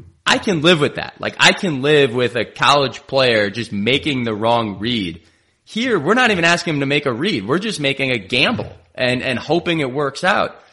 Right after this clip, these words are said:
And if we added the simple, the very, very simple concept of letting these options actually be options, we would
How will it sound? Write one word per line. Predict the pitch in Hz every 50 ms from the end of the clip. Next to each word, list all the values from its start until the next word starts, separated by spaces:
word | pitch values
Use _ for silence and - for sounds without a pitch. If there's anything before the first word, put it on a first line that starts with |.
| _ _ _
And | - 147 147
if | 139 135
we | 160 190 196
added | 196 202 185 190 175 147
the | 151 135
simple, | - - - - - 202 220 240 226 - 139 -
the | - 120 135
very, | 131 131 139 185 226 220 220 214 202
very | 170 180 185 175 165
simple | - - 175 151 - 135 120
concept | - 151 147 147 - 143 117 - -
of | 120 98
letting | 123 135 143 143 135 127
these | 131 123 104 - -
options | - 147 175 175 - - 127 107 - - _ _
actually | - 139 180 190 - - 170 165 165 156
be | 147 156 143 135
options, | 73 117 170 196 - - - 113 95 92 85 87 - - - _ _ _ _ _ _ _ _ _ _ _ _ _
we | 127 143 185 196
would | 190 202 170 135